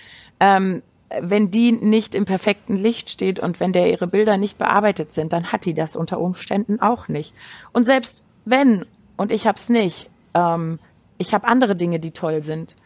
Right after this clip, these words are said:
Ich meine, wir hatten's jetzt vorhin beim Einstieg, ich kann's ja jetzt an der Stelle kurz erzählen, als wir anfangen wollten mit dem Podcast,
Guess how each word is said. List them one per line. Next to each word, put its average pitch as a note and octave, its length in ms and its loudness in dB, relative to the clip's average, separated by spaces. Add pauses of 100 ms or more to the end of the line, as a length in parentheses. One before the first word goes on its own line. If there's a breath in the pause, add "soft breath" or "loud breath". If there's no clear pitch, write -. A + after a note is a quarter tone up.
(120)
Ich F3 120 -6
meine, F#3 180 2
wir G#3+ 120 2
hatten's G#3 280 -2
jetzt G#3 240 -2
vorhin G#3 300 2
beim F3 180 2
Einstieg, E3+ 420 0
ich D#3 140 -6 (240)
kann's E3+ 240 -2
ja F3+ 80 4
jetzt D3 160 2
an D#3 100 0
der D#3+ 120 4
Stelle E3 280 -2
kurz - 260 -4
erzählen, G3 500 -2 (320 loud breath)
als F3+ 200 2
wir D#3+ 100 6
anfangen F#3+ 340 -2
wollten F3 200 -2
mit F3 160 -8
dem E3+ 100 -4
Podcast, A3 540 0